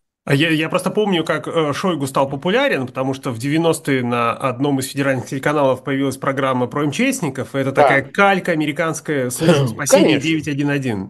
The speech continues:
Speaker 1: И он там чуть ли не в каждой программе говорил: «Здесь вот у меня мои коллеги это, здесь то». А потом раз и в тройке, значит, э, партии оказался.
Speaker 2: Точно так. Да.
Speaker 1: Вот. <laughs> Это, это
Speaker 2: Партия
Speaker 1: честно.
Speaker 2: единства.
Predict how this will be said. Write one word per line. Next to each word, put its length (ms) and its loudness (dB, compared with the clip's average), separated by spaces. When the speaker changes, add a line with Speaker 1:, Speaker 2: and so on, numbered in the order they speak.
Speaker 1:
И 80 4
он 220 4
там 220 0
чуть 180 -4
ли 60 -2
не 60 0
в 40 -6
каждой 280 -2
программе 520 0
говорил: 360 0
«Здесь 300 -2
вот 160 -4
у 60 0
меня 160 2
мои 180 0
коллеги 420 0
это, 240 -2
здесь 320 -6
то». 380 2
А 100 -6
потом 260 2
раз 300 0
и 120 -4
в 80 -8
тройке, 600 0
значит, 420 -6
э, 280 0
партии 380 0
оказался. 580 -2
Speaker 2:
Точно 300 4
так. 360 -2
Да. 420 4
Speaker 1:
Вот. 200 2
<laughs> 300 -20
Это, 240 2
это 140 2
Speaker 2:
Партия 200 0
Speaker 1:
честно. 180 2
Speaker 2:
единства. 440 0